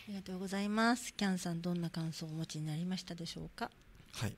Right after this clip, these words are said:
Speaker 2: あのー、まあ、奴隷制度ってもう今のけん-、近代においてはほぼないので、あの、イメージつきにくいんですけど、
Speaker 1: うん。
Speaker 2: ただ、でも、あのー、やっぱり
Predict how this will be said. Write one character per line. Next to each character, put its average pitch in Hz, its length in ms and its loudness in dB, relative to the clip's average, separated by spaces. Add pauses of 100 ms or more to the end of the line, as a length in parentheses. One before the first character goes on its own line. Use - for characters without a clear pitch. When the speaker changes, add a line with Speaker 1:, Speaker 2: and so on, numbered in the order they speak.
Speaker 2:
あ 117 140 2
の 113 100 4
ー、 110 800 4 (460)
ま 120 80 8
あ、 113 40 4
奴 127 220 10
隷 202 200 8
制 202 220 8
度 151 80 8
っ - 40 0
て - 340 4
も 101 140 2
う 104 40 2
今 135 220 4
の 117 140 4
け 123 200 2
ん-、 127 120 -4 (100)
近 143 180 2
代 110 100 6
に 101 60 6
お 104 100 4
い 104 60 2
て 104 140 2
は 95 140 6
ほ 107 180 0
ぼ 104 300 0
な 113 140 6
い 117 80 6
の 104 120 2
で、 101 400 2 (560)
あ 107 100 4
の、 101 140 4
イ 120 80 2
メ 131 100 6
ー - 20 8
ジ 98 120 0
つ - 160 6
き - 120 -2
に 120 120 2
く 120 120 2
い 120 60 4
ん 107 80 2
で 98 100 0
す - 80 0
け 98 140 -2
ど、 98 220 0
Speaker 1:
う 92 40 -4
ん。 - 20 -12 (500)
Speaker 2:
た 151 100 6
だ、 120 120 10
で 110 100 6
も、 101 260 2
あ 104 60 4
の 98 500 0 (380)
ー、 - 40 0
や 127 40 4
っ 123 40 2
ぱ 175 100 4
り 101 320 4